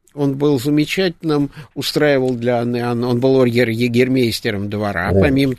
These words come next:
Speaker 1: того,
Speaker 2: есть
Speaker 1: что министр, он
Speaker 2: министром
Speaker 1: великолепно
Speaker 2: охоты и
Speaker 1: устраивал
Speaker 2: рыбалки.
Speaker 1: охоты, да, замечательные. Он был толковым министром, кстати. А вот. Ну, естественно, никаким оппозиционером он не был.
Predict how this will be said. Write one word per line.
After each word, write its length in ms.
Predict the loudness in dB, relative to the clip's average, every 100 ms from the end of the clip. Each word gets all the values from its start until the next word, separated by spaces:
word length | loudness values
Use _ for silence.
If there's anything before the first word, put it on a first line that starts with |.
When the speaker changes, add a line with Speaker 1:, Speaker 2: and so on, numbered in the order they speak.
| 4
Speaker 1:
того, 100 | 4
Speaker 2:
есть 100 | 4
Speaker 1:
что 100 | 0
министр, 540 | -2 0 -2 -4 -4 -4
он 80 | 2
Speaker 2:
министром 280 | 6 6 6
Speaker 1:
великолепно 440 | 6 4 4 4
Speaker 2:
охоты 160 | 4 4
и 40 |
Speaker 1:
устраивал 420 | 6 6 6 6
Speaker 2:
рыбалки. 300 | 6 4 4 2
Speaker 1:
охоты, 480 | 4 2 2 -2 0
да, 260 | 2 2 -2 -12 -20 -18 -6
замечательные. 1080 | -2 0 0 -2 -2 0 -2 -2 -2 -4 -6 -14 -20 _ 0
Он 160 | 0
был 140 | 2 2
толковым 520 | 2 2 2 4 4
министром, 680 | 4 4 0 -4 -8 -10 -12 _
кстати. 520 | -18 -6 -4 -4 -8 -12 _ _ _ -4
А 100 | 0
вот. 340 | 2 2 0 -8 -20 -2
Ну, 140 | 2
естественно, 500 | 2 2 0 0 0
никаким 520 | -2 2 0 2 -2 -2
оппозиционером 1120 | -6 -2 -2 -2 -4 -2 0 0 -2 -2 -2
он 240 | -2 -4 -6
не 240 | -8 -12
был. 240 | -14 -16